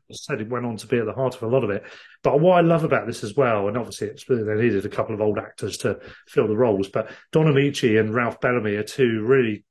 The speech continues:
Speaker 2: great old hands who
Speaker 1: Yeah, I mean, Don Ameche at that time wasn't working, and everyone thought he was dead.
Speaker 2: Yeah.
Speaker 1: And then they had
Speaker 2: Yeah.
Speaker 1: to hunt him down,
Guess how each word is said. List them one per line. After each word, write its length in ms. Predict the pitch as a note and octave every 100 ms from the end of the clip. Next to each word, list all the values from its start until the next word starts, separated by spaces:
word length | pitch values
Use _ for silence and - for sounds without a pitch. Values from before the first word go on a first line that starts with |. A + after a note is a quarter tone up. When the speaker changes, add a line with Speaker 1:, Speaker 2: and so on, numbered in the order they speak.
| _
Speaker 2:
great 320 | C3 B2+ B2
old 220 | G#2+ G2+
hands 420 | A2+ G2+ F#2 F#2
who 180 | - A2+
Speaker 1:
Yeah, 360 | G#2 A#2+ B2 A#2
I 40 |
mean, 140 | C3+ C3+
Don 140 | F3
Ameche 320 | E3+ D#3 D3
at 80 | G#2
that 160 | G#2 -
time 160 | B2 A2+
wasn't 320 | B2 A#2 G2
working, 420 | B2+ D3 C#3 F#2
and 80 | G#2
everyone 260 | A#2+ A#2
thought 200 | G#2+ G#2
he 80 | G#2
was 140 | F#2 -
dead. 320 | D3+ D3+ A2 - _ _ _ - -
Speaker 2:
Yeah. 240 | D3+ F3
Speaker 1:
And 100 | A#2+
then 120 | B2+
they 120 | C3
had 120 | C3 C3+
Speaker 2:
Yeah. 60 |
Speaker 1:
to 60 | C#3+
hunt 260 | C3+ C3 C3+
him 160 | A2
down, 540 | G#2 C#3+ C3+ - G2+